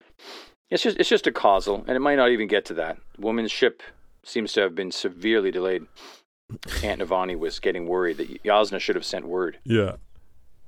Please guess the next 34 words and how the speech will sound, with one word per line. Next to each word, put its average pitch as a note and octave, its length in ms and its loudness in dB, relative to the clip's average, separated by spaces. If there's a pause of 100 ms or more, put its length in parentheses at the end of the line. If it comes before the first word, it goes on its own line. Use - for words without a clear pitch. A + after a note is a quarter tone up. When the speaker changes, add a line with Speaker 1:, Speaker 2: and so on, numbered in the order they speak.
(360)
Speaker 1:
Oh, - 140 -6
I - 60 -4
hate - 220 -8
this. - 280 -8 (260)
Speaker 2:
I C#3+ 60 8
like, C#3 280 6
I D3+ 100 6
like C#3+ 220 8
this C3+ 160 6
Speaker 1:
<laughs> - 20 8
I C3+ 80 8
Speaker 2:
here B2+ 120 8
where, A#2 220 8
Speaker 1:
never - 180 0 (320)
Speaker 2:
where B2 160 4
Adeline's A#2 460 6
like, A2 320 4
he, D3 760 0
you D#3+ 120 -2
know, B2 100 4
wants C3 220 0
to D3 100 0
say C3 220 2
no A2+ 480 6
just A#2+ 240 0
outright A#2+ 360 4
'cause G2+ 140 -2
he G#2+ 60 0
doesn't A2+ 160 2
like A2+ 160 2
being A2 180 2
manipulated G2 640 2
by F#2+ 240 4
his, F#2+ 420 0